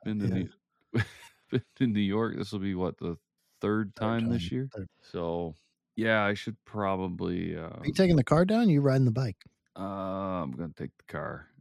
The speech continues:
Speaker 1: The bike's gonna be, the nights are too chilly.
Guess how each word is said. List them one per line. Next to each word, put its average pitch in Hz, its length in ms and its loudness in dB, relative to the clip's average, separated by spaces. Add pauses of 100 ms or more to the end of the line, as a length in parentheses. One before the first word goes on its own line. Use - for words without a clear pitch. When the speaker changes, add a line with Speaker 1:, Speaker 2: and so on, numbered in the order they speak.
Speaker 1:
The - 140 -10
bike's - 480 -4
gonna 85 240 -4
be, 82 500 -4 (380)
the 95 100 -4
nights 104 300 2
are 95 60 -4
too 98 200 -4
chilly. 95 460 -2